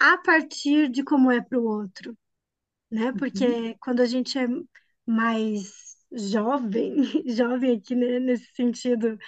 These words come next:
Speaker 1: de ingênuo, de, de achar que alguém tem a resposta pra castração, né? De que alguém tem um objeto que completa o outro, a gente tende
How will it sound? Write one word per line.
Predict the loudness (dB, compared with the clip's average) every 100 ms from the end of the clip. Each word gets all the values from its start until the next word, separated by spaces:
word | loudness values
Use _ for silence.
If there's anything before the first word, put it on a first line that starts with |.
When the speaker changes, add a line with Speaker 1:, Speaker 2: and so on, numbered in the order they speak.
| -18 -20 -14
Speaker 1:
de | -6 -2 4
ingênuo, | 4 6 6 8 8 6 2 -2 _ _ _ _ -14
de, | -10 -6 -4 -2 -2 -4 -8 -12 _ -16
de | -10 -4 -2
achar | -2 2 4 4 2
que | 2
alguém | 4 2
tem | 2 0
a |
resposta | -2 -4 -4 0 2 2 0 -6 -8 -8 -8 -14 _ _ _ -6
pra | -4
castração, | -2 -4 -6 _ -12 -6 0 4 6 6
né? | 4 4
De | 2
que | -2
alguém | 0 0 0
tem | -2 0 0 -2 -4 -8 -12 _
um | -4 -4
objeto | 0 2 2 0
que | -2
completa | 0 0 2 2 2 0 -2
o | -2
outro, | 0 2 0 -2 -6 -8 _ _ _ _ _ -10
a | -2
gente | 0 0 -2 2
tende | 6 8 8 6 4 -4 -8